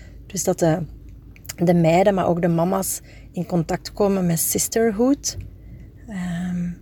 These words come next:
dat is ook heel helend voor, voor meisjes, want daar zit toch ook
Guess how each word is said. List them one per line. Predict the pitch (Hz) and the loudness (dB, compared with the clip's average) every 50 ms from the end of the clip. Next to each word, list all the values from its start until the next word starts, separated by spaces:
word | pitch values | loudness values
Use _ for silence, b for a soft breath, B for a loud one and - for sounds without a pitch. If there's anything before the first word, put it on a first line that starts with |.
| - - - - - - - - - - - - | -18 -20 -20 -20 -20 -20 -20 -20 -20 -20 -20 -12
dat | - 190 175 | -8 -6 -4
is | - | -2
ook | - 196 180 - | -2 -2 0 2
heel | 170 170 175 190 | 2 4 4 4
helend | 196 156 143 156 156 160 175 190 202 202 - | 4 2 2 2 4 4 4 2 0 -2 -4
voor, | - - 170 165 160 160 - | -4 -2 -2 0 0 -2 -6
voor | - - 180 165 | -4 -2 0 2
meisjes, | 160 160 151 160 175 190 - - 120 120 - - | 2 4 4 4 2 2 0 -2 -4 -4 -4 -4
want | - 170 165 | -4 -4 -4
daar | - 175 170 | -2 -4 -4
zit | - 180 | -4 -4
toch | - 180 160 - | -4 -6 -4 -2
ook | - 175 170 - - | -2 -2 -2 -4 -10